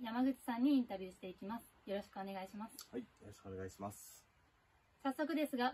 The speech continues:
Speaker 1: 部会について教えてください。
Speaker 2: はい、えー、三菱火器振興会、えー、シネンシス部会は、えー、生産戸数が二十六戸、生産面積は、えー、千七十二アール、年間出荷本数が、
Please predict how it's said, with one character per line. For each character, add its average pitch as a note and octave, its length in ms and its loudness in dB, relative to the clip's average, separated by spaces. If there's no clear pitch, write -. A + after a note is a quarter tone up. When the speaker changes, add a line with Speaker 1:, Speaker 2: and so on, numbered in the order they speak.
Speaker 1:
部 A#3 60 -8
会 C4+ 180 4
に C#4+ 140 6
つ D#4+ 140 -4
い D4 80 -2
て G#3+ 240 -4
教 F#3 160 -12
え F#3+ 100 -4
て F#3 100 -6
く F3 100 -4
だ E3+ 120 -4
さ G#3+ 140 -4
い。 G#3+ 100 -8
Speaker 2:
は - 80 0
い、 - 80 0
え G#2 200 -2
ー、 - 20 -4
三 B2 100 -2
菱 G3 260 -4
火 D#3+ 120 -12
器 - 80 -12
振 C3 220 -4
興 C3+ 180 0
会、 F2+ 280 -2
え F#2+ 140 -4
ー、 - 20 -4
シ - 140 -8
ネ A#2 100 0
ン A#2+ 80 -2
シ A2+ 140 -16
ス A#2 140 -8
部 A#2 120 -6
会 F2+ 180 -4
は、 G#2 220 2
え G2 100 -8
ー、 G2 40 -6
生 D3 220 0
産 D#3+ 180 2
戸 E3 100 -10
数 D3 200 0
が - 240 -4
二 B2 120 -4
十 A2+ 220 -2
六 A2+ 180 -2
戸、 - 160 -10
生 D#3 160 2
産 D3+ 260 2
面 D3+ 200 4
積 - 240 -10
は、 C3 180 4
え F#2 80 0
ー、 F#2 100 -6
千 D3 220 0
七 C3 220 2
十 G2+ 200 -2
二 A#2 120 0
ア A2 80 2
ー G2 40 -2
ル、 - 120 -10
年 D#3 200 -2
間 E3 180 4
出 - 180 -10
荷 E3 100 4
本 F3 200 -2
数 G2+ 220 -8
が、 G#2 240 0